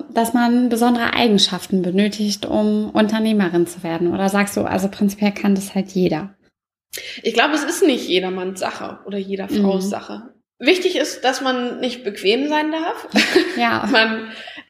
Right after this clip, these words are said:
Speaker 2: darf keinen Unterschied zwischen Beruf und Privat machen.
Speaker 1: Ja.
Speaker 2: Man sollte vielleicht nicht öffentlichkeitsscheu sein und kommunikativ. Ich glaube, das ist, sind so ein paar
Speaker 1: Mhm.
Speaker 2: Punkte.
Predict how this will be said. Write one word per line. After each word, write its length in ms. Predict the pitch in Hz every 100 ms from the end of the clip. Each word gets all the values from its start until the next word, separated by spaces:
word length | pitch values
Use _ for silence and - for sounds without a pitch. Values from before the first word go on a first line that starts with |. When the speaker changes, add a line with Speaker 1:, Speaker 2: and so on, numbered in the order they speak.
| _ _ -
Speaker 2:
darf 320 | 240 247 -
keinen 280 | 277 269 233
Unterschied 480 | 269 285 294 277 -
zwischen 640 | 254 254 247 240 240 240
Beruf 360 | 233 226 269 277
und 160 | 247
Privat 440 | 247 240 208 233 311
machen. 300 | 226 220 285 427 _ _ _ _ -
Speaker 1:
Ja. 80 |
Speaker 2:
Man 180 | 254 254
sollte 340 | 254 254 254 254
vielleicht 360 | 254 247 254 - -
nicht 480 | - 262 302 - -
öffentlichkeitsscheu 1080 | 247 359 311 320 - 302 285 - 302 285 294
sein 580 | 285 277 285 285 294 - _
und 720 | - 247 254 254 254 247 254 - _ _ _
kommunikativ. 880 | - 262 247 247 247 247 180 175 -
Ich 120 | 226
glaube, 260 | 233 233 233
das 220 | 240 240
ist, 140 | 233 -
sind 240 | 240 226
so 180 | 226 226
ein 140 | 226
paar 420 | 226 226 220 220 254
Speaker 1:
Mhm. 140 | 294 - - - _ -
Speaker 2:
Punkte. 840 | 277 269 277 277 254 247 240